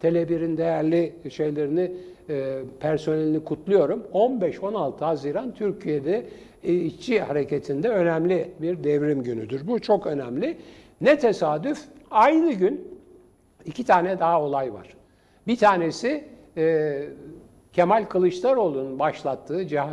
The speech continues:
C H P'nin, işte o C H P zihniyetinin, e, adalet arayışı yürüyüşüdür.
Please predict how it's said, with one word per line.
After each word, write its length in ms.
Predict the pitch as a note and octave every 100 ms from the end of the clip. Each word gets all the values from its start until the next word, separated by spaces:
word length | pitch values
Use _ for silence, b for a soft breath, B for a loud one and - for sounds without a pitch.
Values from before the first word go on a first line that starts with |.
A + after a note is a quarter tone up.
| - B2
C 180 | C#3+ D3+
H 160 | D3
P'nin, 380 | C#3+ C3+ C#3 A3
işte 220 | - -
o 180 | B2 A#2
C 100 | B2+
H 200 | A2+ A2
P 160 | - C#3+
zihniyetinin, 800 | G#2+ G2+ - G#2+ - B2 C#4+ - B B B -
e, 180 | C#3+ D3
adalet 480 | D3 F3 A3 C4+
arayışı 580 | D#3 C#3+ C#3+ B2 - C#3+ -
yürüyüşüdür. 760 | B2 A#2 A#2 G2+ - G#2 -